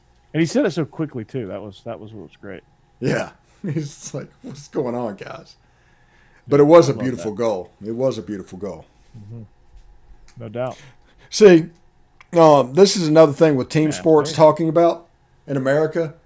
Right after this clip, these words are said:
Speaker 2: If an American
Speaker 1: Yeah.
Speaker 2: does something well, it's because of an accident. If a European does something well, it's because of skill.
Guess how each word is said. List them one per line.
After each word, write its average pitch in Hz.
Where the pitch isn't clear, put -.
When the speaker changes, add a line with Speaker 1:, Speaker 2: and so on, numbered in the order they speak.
Speaker 2:
If 143
an 147
American 165
Speaker 1:
Yeah. 156
Speaker 2:
does 143
something 135
well, 143
it's 139
because 139
of 123
an 107
accident. 135
If 143
a 135
European 160
does 143
something 139
well, 127
it's 104
because 123
of 95
skill. 98